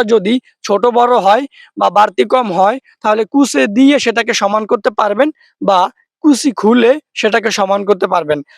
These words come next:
আশা করি আপনারা বুঝতে পেরেছেন। এইভাবে আপনারা ঘুরিয়ে ঘুরিয়ে ডাবল সেলাই করে দিবেন।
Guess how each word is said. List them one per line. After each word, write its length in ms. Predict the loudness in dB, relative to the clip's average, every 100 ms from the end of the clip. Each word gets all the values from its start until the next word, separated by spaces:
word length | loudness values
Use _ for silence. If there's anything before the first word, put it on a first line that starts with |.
| _ -6
আশা 220 | -4 -4
করি 160 | 0 0
আপনারা 320 | 2 2 2
বুঝতে 280 | 0 -2 0
পেরেছেন। 400 | 0 -2 -2 -4 -6 _ 0
এইভাবে 480 | 2 4 2 2 2 0 -6 -10 -2
আপনারা 380 | -2 2 2 0
ঘুরিয়ে 380 | 0 0 2 2
ঘুরিয়ে 300 | 0 2 2 0 -6 _
ডাবল 320 | -2 0 2 0
সেলাই 280 | 0 0 2
করে 220 | 2 2
দিবেন। 300 | 0 0 -2